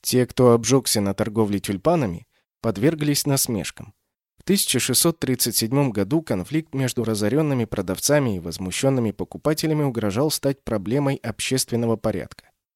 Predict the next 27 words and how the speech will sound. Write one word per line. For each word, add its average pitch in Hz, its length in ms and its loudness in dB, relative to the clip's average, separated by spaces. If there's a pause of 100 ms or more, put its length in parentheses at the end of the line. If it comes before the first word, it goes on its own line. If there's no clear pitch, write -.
(320)
Это 143 140 -2
было 123 200 2
крайне 123 320 4
нежелательно 117 680 0
для 82 160 -8
государства, 120 640 -2 (320)
где 104 220 -2
благонадежность 101 840 -2
в - 20 -14
делах 101 460 -2
и 71 140 -10
национальная 95 640 -2
репутация 110 640 -2
были 107 220 -4
тесно 101 460 -4
связаны. 127 440 -4 (180)
В 80 140 -16
марте 131 340 0
бургомистры 120 640 0
Голландии 120 520 2
запретили 139 640 -2
песенки 104 520 -2
и 95 80 -2
стихи 110 400 -6
о 120 80 -2
торговле 104 440 -2
тюльпанами, 143 640 -2